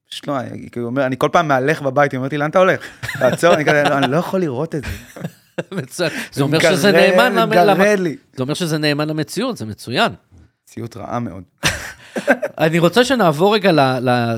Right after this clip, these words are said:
Speaker 2: לטבח.
Speaker 1: או,
Speaker 2: אה, או,
Speaker 1: שלום.
Speaker 2: הנה, נדע, הנה, נפתח לו אם די.
Speaker 1: נ-, נתחיל, נתחיל, <laughs> נתחיל מזה, שאני, אני אומר לארז קבל, היוצר של הטבח, אני אומר, "ארז, הזמין אותי לפודקאסט, דבר על הדוב, אתה סבבה עם זה?" הוא אומר לי, "כן, אבל רק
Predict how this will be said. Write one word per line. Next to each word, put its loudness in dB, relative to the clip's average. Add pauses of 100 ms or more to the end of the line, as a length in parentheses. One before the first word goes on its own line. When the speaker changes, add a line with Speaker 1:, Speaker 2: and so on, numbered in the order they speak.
Speaker 2:
לטבח. -2 (460)
Speaker 1:
או, 4
Speaker 2:
אה, -10 (340)
או, 2
Speaker 1:
שלום. 4
Speaker 2:
הנה, 4
נדע, 6
הנה, 0
נפתח 0
לו 4
אם 4
די. 2
Speaker 1:
נ-, 0
נתחיל, 2
נתחיל, 2 (120)
<laughs> -2
נתחיל -6
מזה, -4 (400)
שאני, -8
אני -10
אומר -6
לארז -6
קבל, -10
היוצר -12
של -14
הטבח, -10
אני -12
אומר, -12
"ארז, -2
הזמין -8
אותי -12
לפודקאסט, -12
דבר -6
על -4
הדוב, -6
אתה -20
סבבה -2
עם -4
זה?" -6 (540)
הוא -14
אומר -8
לי, -10 (100)
"כן, -6
אבל -10
רק -4